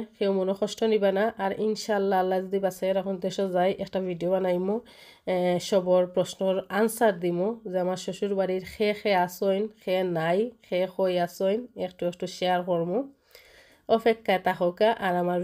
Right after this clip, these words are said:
ভিডিও দেখতে থাকুকা। তো ঠিক আছে, সব ভালো থাকবা, সুস্থ থাকবা। নেক্সট ভিডিও দেখার আমন্ত্রণ রইল। আজকের মতো আমি বিদায় নিমু, আর ভিডিওটা লম্বা করতাম না, আমার লেদারটা এখন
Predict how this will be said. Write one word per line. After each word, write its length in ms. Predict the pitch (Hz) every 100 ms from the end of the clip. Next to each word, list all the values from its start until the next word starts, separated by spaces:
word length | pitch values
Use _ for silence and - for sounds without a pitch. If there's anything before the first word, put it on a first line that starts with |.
| 208
ভিডিও 240 | 202 208
দেখতে 300 | 196 185 185
থাকুকা। 500 | 180 170 160 151 156 165 - _ _ _ _ _ -
তো 80 | 220 214 220
ঠিক 140 | 247
আছে, 280 | 277 277 277 269 285 -
সব 160 | 233 220 233
ভালো 180 | 240 233
থাকবা, 240 | 233 214 214
সুস্থ 280 | 214 233 - 247
থাকবা। 240 | 226 214 214 202
নেক্সট 200 | 208 214 226
ভিডিও 200 | 220 214
দেখার 240 | 214 208 208
আমন্ত্রণ 440 | 202 202 202 220 208
রইল। 180 | 202 202 190
আজকের 260 | 190 - 208
মতো 120 | 208 208
আমি 100 | 208 208
বিদায় 300 | 185 190 196
নিমু, 160 | 202 196
আর 140 | 190
ভিডিওটা 360 | 196 175 190 202
লম্বা 300 | 202 185 196 196
করতাম 260 | 202 196 190
না, 80 | 190 240 226 185
আমার 320 | 180 180 180 175
লেদারটা 360 | 185 185 196 214 185
এখন 200 | 190